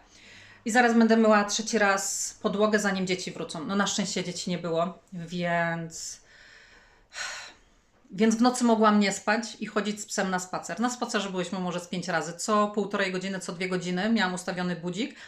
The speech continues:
a i tak nie umiałam zasnąć. Siedziałam i grałam w gierki jakieś takie logiczne. A gdy już zasnęłam, to śniło mi się przed samym porankiem, przed ósmą, e, że znowu się stało to samo, co w noc-, w nocy wieczorem.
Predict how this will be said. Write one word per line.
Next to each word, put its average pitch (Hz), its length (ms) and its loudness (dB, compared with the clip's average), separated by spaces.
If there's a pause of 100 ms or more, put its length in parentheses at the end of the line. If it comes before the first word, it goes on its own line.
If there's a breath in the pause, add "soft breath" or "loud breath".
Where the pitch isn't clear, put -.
a 226 60 -4
i 208 80 -2
tak - 180 0
nie 185 100 -2
umiałam 170 280 -2
zasnąć. 170 380 -6
Siedziałam 180 420 0
i 170 40 -8
grałam 175 340 -2
w - 60 -18
gierki 175 340 -4
jakieś 165 220 -8
takie 175 220 -8
logiczne. 180 500 -6 (920 loud breath)
A 202 80 6
gdy 185 160 2
już 214 140 6
zasnęłam, 214 640 4
to 214 120 -2
śniło 220 500 6
mi 196 120 -2
się 196 220 2
przed - 220 -6
samym 202 300 4
porankiem, 185 520 2
przed - 180 -6
ósmą, 180 540 -2 (1040 soft breath)
e, 185 320 2
że 175 1080 2 (520)
znowu 196 420 2
się 208 140 -2
stało 190 300 0
to 185 100 -4
samo, 180 280 0
co 170 640 2
w 170 40 -6
noc-, 170 240 -2 (540)
w 180 40 -4
nocy 190 300 0
wieczorem. 170 640 -2